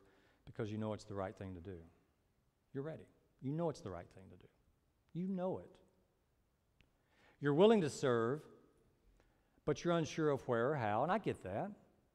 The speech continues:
I totally get that. That's where we're supposed to come in. We're supposed to have opportunity for you. But it doesn't have to be within this church.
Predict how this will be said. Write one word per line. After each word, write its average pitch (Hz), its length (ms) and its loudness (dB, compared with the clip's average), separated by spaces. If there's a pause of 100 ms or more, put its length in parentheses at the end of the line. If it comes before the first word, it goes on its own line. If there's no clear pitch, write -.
(300)
I 165 60 0
totally 202 320 -2
get 95 240 -8
that. 87 180 -14 (200)
That's 170 200 -2
where 180 80 2
we're 185 140 0
supposed 175 300 -6
to - 60 -20
come 185 180 -4
in. 170 140 -2
We're 165 80 -2
supposed 165 280 -8
to 160 60 -2
have 151 100 -2
opportunity 151 580 -4
for 87 260 -12
you. 82 140 -14 (220)
But 233 100 0
it 254 140 -4
doesn't 247 220 -2
have 190 180 -2
to - 40 -20
be 143 120 -4
within 113 260 -4
this 107 160 -8
church. 196 420 -4